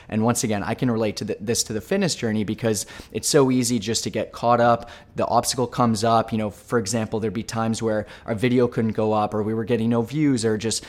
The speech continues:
we had so many struggles. Like, I wish I could explain to you guys, like, back then, seven, eight years ago, like, all the things that took place. And it was like,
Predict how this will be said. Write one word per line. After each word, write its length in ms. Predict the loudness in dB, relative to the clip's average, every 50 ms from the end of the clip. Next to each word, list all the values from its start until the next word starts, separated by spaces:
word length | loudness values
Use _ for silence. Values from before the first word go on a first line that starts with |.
| -14 -10
we 100 | -6 -4
had 160 | -2 -2 -2 0
so 360 | 0 0 2 4 4 4 4
many 180 | 4 4 4
struggles. 480 | 2 0 0 2 2 2 4 2 0 0
Like, 100 | 0 0
I 100 | 0 0
wish 280 | 2 2 2 2 2 0
I 60 | 0
could 260 | 2 2 0 0 -2 -8 -12 -20 -20 -20 -20 -10 -6
explain 540 | -6 -2 0 0 -2 0 0 2 2 4 4
to 140 | 2 2 0
you 80 | 0 0
guys, 280 | 0 0 0 -2 -2
like, 240 | -2 -4 -4 -4 0
back 300 | 2 4 4 4 2 0
then, 220 | -2 -2 0 -2
seven, 340 | -2 -2 0 0 2 2 2
eight 180 | 0 0 0 0
years 300 | 0 0 0 0 0 -2
ago, 180 | -2 -2 -2
like, 200 | -4 -4 -6 -6 -6 0
all 200 | 2 4 4 4
the 80 | 2
things 280 | 2 2 0 2 2 2
that 180 | 2 0 0
took 200 | 0 -2 -2 -2
place. 300 | -2 0 0 2 2 0
And 100 | -2 -2
it 40 | -2
was 120 | -2 -4 -4
like, 220 | -4 -4 -6 -8